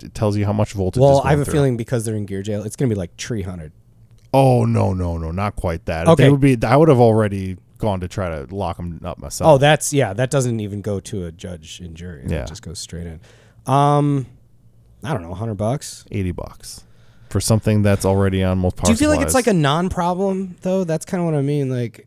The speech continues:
Speaker 1: No, I, I, well, so there's a reason that m-, manufacturers already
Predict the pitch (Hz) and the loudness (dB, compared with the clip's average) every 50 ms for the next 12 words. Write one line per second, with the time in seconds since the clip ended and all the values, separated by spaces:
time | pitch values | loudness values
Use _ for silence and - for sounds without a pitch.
0 | _ _ 196 214 226 240 233 233 226 226 233 226 - - 226 - - - - - | _ _ 2 6 6 6 6 6 6 4 4 2 0 -6 -12 -12 -12 -12 -12 -12
1 | - - - - - - - - - - - - - 381 349 285 214 220 220 208 | -12 -12 -14 -12 -12 -10 -10 -10 -10 -10 -10 -10 -12 -12 -14 -14 -12 -10 -10 -10
2 | 175 196 214 214 - - 190 202 - - 208 - 175 220 233 247 247 233 190 170 | -8 -6 -6 -6 -6 -8 -10 -6 -6 -6 -6 -2 2 2 4 6 6 6 6 6
3 | 202 220 220 185 196 180 170 160 147 139 - - 104 - 127 135 - 139 147 143 | 4 4 4 4 4 4 4 4 2 0 -4 -8 -14 -16 -16 -14 -8 -2 0 2
4 | 139 135 135 - 135 120 117 - 127 120 110 - 113 113 107 110 110 107 110 107 | 2 2 2 2 2 0 0 -2 -2 -4 -2 -2 -2 0 0 0 0 0 0 0
5 | 104 104 - | -2 -4 -6